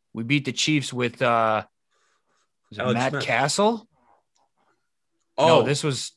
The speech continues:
Speaker 1: this was
Speaker 2: Oh.
Speaker 1: more recent than that.
Speaker 2: Yeah, yeah, yeah. Yeah, it was
Speaker 1: I think it was Matt Castle.
Speaker 2: Castle.
Speaker 1: You know, and
Speaker 2: Yep,
Speaker 1: it's
Speaker 2: it
Speaker 1: like,
Speaker 2: was.
Speaker 1: cool, we'll take the win, but it's like,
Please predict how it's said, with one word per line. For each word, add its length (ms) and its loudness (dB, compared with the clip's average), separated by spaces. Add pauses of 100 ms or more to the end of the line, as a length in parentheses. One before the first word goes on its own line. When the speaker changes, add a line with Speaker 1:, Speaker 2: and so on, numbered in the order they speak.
(220)
Speaker 1:
this 160 2
was 140 6
Speaker 2:
Oh. 40 2
Speaker 1:
more 160 4
recent 320 2
than 120 -4
that. 160 0
Speaker 2:
Yeah, 140 4
yeah, 200 0
yeah. 360 -2 (120)
Yeah, 240 -2
it 60 0
was 260 -6 (240)
Speaker 1:
I 80 -2
think 240 2
it 20 6
was 160 4
Matt 300 2
Castle. 480 2
Speaker 2:
Castle. 680 -20
Speaker 1:
You 140 -2
know, 80 6
and 100 6
Speaker 2:
Yep, 60 6
Speaker 1:
it's 80 -2
Speaker 2:
it 40 4
Speaker 1:
like, 140 6
Speaker 2:
was. 220 -4
Speaker 1:
cool, 320 2
we'll 120 -2
take 280 -4
the 80 -6
win, 360 -4
but 140 -2
it's 160 -8
like, 320 -2